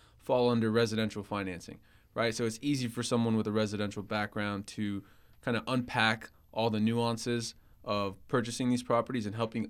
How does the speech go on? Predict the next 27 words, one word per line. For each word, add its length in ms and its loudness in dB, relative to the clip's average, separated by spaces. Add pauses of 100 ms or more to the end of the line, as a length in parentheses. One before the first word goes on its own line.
other 240 0
people 320 -4
purchase 400 -4
these 100 -10
properties 540 -2 (240)
so 160 -6
that 160 2
they 80 0
can 200 -2
build 200 0
their 120 -2
wealth 420 0 (280)
with 240 0
residential 540 -2
financing, 560 -6 (420)
right? 300 0 (340)
But 160 4
it's 240 0
where 280 4
residential 880 0 (260)
real 160 6
estate 280 0
meets 200 -2
commercial 420 0
real 180 2
estate 440 0 (300)
because 560 0